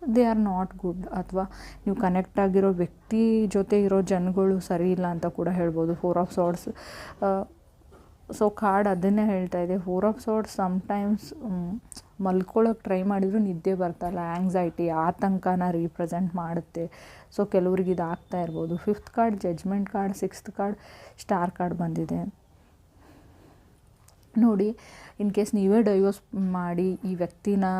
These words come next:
ಆ, ರಿಮೂವ್ ಮಾಡಬೇಕು ನಿಮ್ಮ ಲೈಫಿಂದ, ಹೇಗಾದ್ರೂ ಹೊರಗೆ ಕಳಿಸ್ಬೇಕು ಅಂತ ಅಂದ್ಕೊಂಡಿದ್ದೀರಾ. ಸ್ಟಾರ್ ಕಾರ್ಡ್ ಬಂದಿದೆ.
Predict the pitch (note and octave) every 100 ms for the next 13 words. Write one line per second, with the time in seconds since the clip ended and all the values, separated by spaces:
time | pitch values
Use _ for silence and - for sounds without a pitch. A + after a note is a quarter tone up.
0 | F#3 F3 F3 E3+ E3+ E3+ F#3+ F#3+ G#3 G3+
1 | F#3 F3+ F3+ F#3 F3+ F3 E3 E3+ F#3+ G3
2 | F3+ E3+ F3 E3 E3+ E3+ F3+ D#3+ E3+ E3
3 | E3 G3+ C#4 - - F#3+ F#3 F#3+ F#3 F#3
4 | - F3+ F3 E3 E3 E3+ E3 E3+ E3+ E3
5 | D#3+ E3 E3 - - - - - F#3+ F3
6 | G#3+ - B3 A3 G#3+ G3+ G3 F#3+